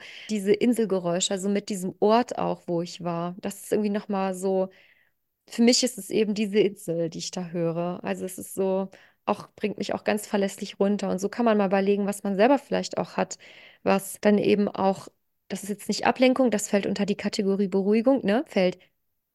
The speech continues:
ich möchte das noch mal sagen, es kann sein, dass wir uns erst ablenken müssen, um dann in eine Beruhigung zu gehen,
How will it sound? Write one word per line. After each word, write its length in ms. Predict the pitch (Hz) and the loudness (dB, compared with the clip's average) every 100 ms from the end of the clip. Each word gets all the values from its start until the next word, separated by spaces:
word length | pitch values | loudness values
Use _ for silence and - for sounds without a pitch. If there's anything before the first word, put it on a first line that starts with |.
| _ | _
ich 200 | - - | -12 2
möchte 200 | 254 254 | 4 4
das 100 | 269 | 2
noch 140 | 240 220 | 0 0
mal 140 | 214 | 0
sagen, 420 | 190 202 233 294 311 - - | 2 2 4 2 -2 -10 -8
es 160 | - | -6
kann 260 | - 254 262 | 0 2 4
sein, 220 | 240 233 | 4 4
dass 180 | 220 - | 2 0
wir 80 | 202 | -4
uns 100 | - | 0
erst 380 | - 277 - - | 2 2 0 -2
ablenken 480 | 254 247 247 240 | 2 2 2 0
müssen, 420 | 240 - - 254 269 _ - | 0 -2 -4 -4 -4 _ 2
um 180 | 226 | 6
dann 200 | 220 226 | 6 6
in 80 | 208 190 | 4 0
eine 80 | |
Beruhigung 640 | 175 180 180 185 180 180 180 | 0 -2 0 0 0 -2 -4
zu 200 | - 180 | -10 -6
gehen, 420 | 175 180 202 | -2 -2 -2